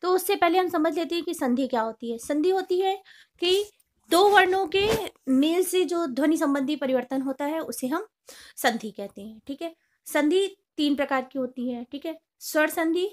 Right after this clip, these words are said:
व्यंजन संधि और विसर्ग संधि। स्वर संधि क्या होती है? दो स्वर, मतलब आ से लेकर औ तक, आपस में मेल होने पर उनका परिवर्तन भी स्वर में ही हो,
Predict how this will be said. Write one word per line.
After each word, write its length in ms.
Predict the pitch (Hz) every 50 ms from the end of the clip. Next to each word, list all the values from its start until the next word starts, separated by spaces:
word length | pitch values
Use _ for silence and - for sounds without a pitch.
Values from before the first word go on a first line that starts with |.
| - - 233
व्यंजन 420 | 196 240 247 254 269 285 285 294
संधि 420 | 294 330 311 277 294 302 330 392 - _ _ _ _ _ _ _ -
और 220 | 254 277 349 466 - - _ _ _ _ _ -
विसर्ग 420 | 208 262 254 - 208 180 175 175 -
संधि। 400 | - - 190 196 185 190 202 - _ _ _ _ _ _ _ -
स्वर 260 | - - 370 359 349
संधि 320 | 349 392 381 370 349 370 -
क्या 160 | - 339 330
होती 260 | 330 330 320 320 311
है? 140 | 320 330 330 - _ _ _ _ _ _ _ 202 185 - _ _ -
दो 260 | 330 349 392 440 453
स्वर, 440 | 440 - - - 320 294 269 226 214 - _ _ _ _ _ -
मतलब 340 | 262 269 269 349 381 381 - _ _ _ _ _ _ _ _ -
आ 160 | 254 277 294
से 160 | 294 - 269
लेकर 340 | 240 233 214 - - 311 415 415 - _ _ _ _ -
औ 140 | 233 226 214 190
तक, 220 | - - 170 175 _ _ _ _ _ _ _ _ _ _ _ _ -
आपस 400 | 262 269 285 285 - 359 392 370 -
में 160 | 370 392 403
मेल 340 | 381 320 269 262 285 311 302
होने 300 | 262 269 262 247 240 240 240 -
पर 160 | 269 277 302 320 - _ _ _ _ 247
उनका 280 | 262 269 254 285 269
परिवर्तन 640 | 269 254 233 226 220 226 208 214 _ - 247 254 247
भी 160 | 220 254 311 427 453 - _ _ _ -
स्वर 340 | - - - 277 247 233
में 120 | 226 208 190
ही 200 | 180 - 190 190
हो, 160 | 190 190